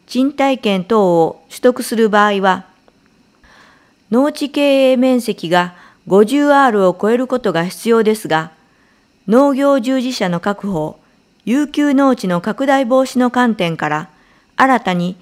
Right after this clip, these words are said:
信楽地域の朝宮学区で下限面積を三十アールとします。施行日、六月一日から、受付日で適用。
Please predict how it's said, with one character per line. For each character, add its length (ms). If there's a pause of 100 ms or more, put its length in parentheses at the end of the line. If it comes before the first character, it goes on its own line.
(360)
信 200
楽 360
地 240
域 140
の 240
朝 260
宮 260
学 260
区 80
で 280 (160)
下 140
限 280
面 200
積 340
を 100
三 320
十 220
ア 260
ー 40
ル 80
と 140
し 160
ま 160
す。 200 (1000)
施 160
行 240
日、 240 (600)
六 240
月 360
一 140
日 220
か 140
ら、 180 (760)
受 240
付 280
日 100
で 120
適 360
用。 340